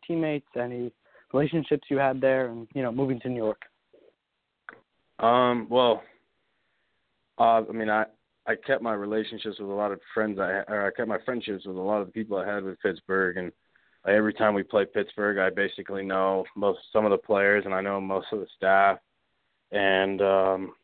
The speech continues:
Speaker 2: like, I'm, I'm cool with all of them. Like, they all, they all come up and say hi, ask me how I'm doing, and everything like that. Like, the, the guy who drafted me, the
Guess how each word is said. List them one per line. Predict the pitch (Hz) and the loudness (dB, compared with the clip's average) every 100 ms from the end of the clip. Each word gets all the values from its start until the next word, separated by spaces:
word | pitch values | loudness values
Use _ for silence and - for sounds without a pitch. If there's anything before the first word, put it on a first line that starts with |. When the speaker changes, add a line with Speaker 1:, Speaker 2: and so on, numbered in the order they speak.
| _ _ - | _ _ -4
Speaker 2:
like, | 110 101 | -2 0
I'm, | 107 107 101 - | 2 0 -2 -2
I'm | 110 | -2
cool | 104 120 107 | 0 2 2
with | 92 | 2
all | 101 104 | 2 4
of | 101 | 4
them. | 101 101 | 2 0
Like, | 92 87 - | -2 -4 -6
they | 98 | 0
all, | 101 101 101 95 _ - _ _ _ _ _ _ _ - | 4 6 6 4 _ -20 _ _ _ _ _ _ _ 0
they | |
all | 110 104 | 4 4
come | - 107 | 2 0
up | 98 98 | 2 0
and | 95 | -4
say | 101 90 | -4 -2
hi, | 95 98 95 | 2 4 4
ask | 95 95 - | 2 -2 -8
me | |
how | 95 | -6
I'm | 92 90 | -6 -4
doing, | 107 107 104 104 104 98 | -2 -2 -2 -2 -2 -4
and | 95 90 _ _ _ _ | -6 -10 _ _ _ _
everything | 104 95 101 | -10 -4 -2
like | 90 87 | -2 0
that. | 107 110 107 | 2 4 4
Like, | 98 95 - | 2 0 -2
the, | 98 85 95 | -10 -10 -10
the | 98 | -10
guy | 101 104 104 | -4 -2 0
who | 92 | -2
drafted | 104 107 104 - | -2 0 0 -4
me, | |
the | 101 | -4